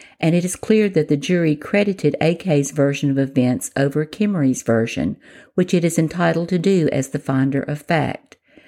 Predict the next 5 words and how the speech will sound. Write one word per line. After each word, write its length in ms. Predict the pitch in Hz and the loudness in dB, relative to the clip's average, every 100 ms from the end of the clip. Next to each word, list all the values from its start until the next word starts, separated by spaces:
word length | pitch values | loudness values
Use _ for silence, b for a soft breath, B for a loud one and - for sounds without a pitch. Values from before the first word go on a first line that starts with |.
| b b b b - | b b b b 0
A 120 | 190 | 0
K's 360 | 202 202 165 - | 2 0 0 -2
testimony, 680 | - 226 - 175 131 127 143 | -2 -2 -2 0 2 2 0
if 260 | 151 151 | -2 -4
believed, 640 | - 151 196 170 123 139 | -2 0 0 0 0 -2